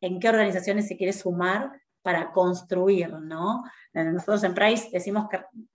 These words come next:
eh, nuestro propósito en algún punto es resolver problemas importantes, generar confianza. Bueno, otras organizaciones tienen otros propósitos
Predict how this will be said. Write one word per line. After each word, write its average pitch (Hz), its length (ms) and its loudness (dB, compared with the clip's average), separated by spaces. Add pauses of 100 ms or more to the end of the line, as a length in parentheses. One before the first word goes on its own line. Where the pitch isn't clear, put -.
(200)
eh, 180 140 -4
nuestro 175 280 -4
propósito 208 460 0
en 185 200 0
algún 185 220 -2
punto 226 240 0
es 208 80 0
resolver 190 420 2
problemas 208 380 0
importantes, 208 800 0 (340)
generar 196 380 4
confianza. 208 960 0 (340)
Bueno, 202 460 -4
otras 269 320 2
organizaciones 208 460 0
tienen 208 360 0
otros 254 320 -2
propósitos 226 500 -2